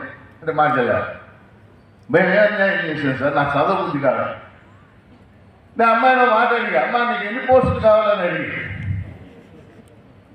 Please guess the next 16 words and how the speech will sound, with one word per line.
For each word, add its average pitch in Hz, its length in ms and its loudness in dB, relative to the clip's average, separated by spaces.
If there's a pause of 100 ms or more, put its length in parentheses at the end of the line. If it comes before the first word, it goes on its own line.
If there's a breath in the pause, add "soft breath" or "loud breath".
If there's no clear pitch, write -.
(360)
"వంద, 170 180 2
రెండు 214 280 0
వందలు 196 200 0
కావాలి." 156 500 2
"ఒకటే 247 280 2
కాదు 196 180 2
సార్, 165 140 -4
మరి 160 100 0
ఒకటి 165 180 -4
ఉంది 226 200 -2
కదా 226 300 2
రాయి 214 360 0
ముందు, 214 560 0 (1040)
ఒకటి 143 100 -10
రాయాలి 240 340 4
కదా, 202 440 -2